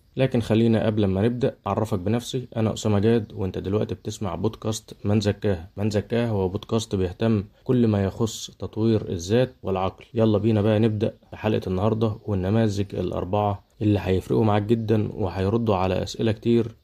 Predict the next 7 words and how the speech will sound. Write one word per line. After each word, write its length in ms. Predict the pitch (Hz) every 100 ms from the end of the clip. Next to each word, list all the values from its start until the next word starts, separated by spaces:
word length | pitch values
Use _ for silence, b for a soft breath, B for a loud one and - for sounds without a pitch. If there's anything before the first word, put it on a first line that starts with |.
| -
ممكن 340 | 110 113 107
كانت 180 | 95 90
بتدور 560 | 95 85 92 110 107 107 -
في 60 | 101
عقلك. 340 | 95 92 90 - -
النموذج 520 | 107 104 139 127 110
الأول 520 | 107 127 131 123 101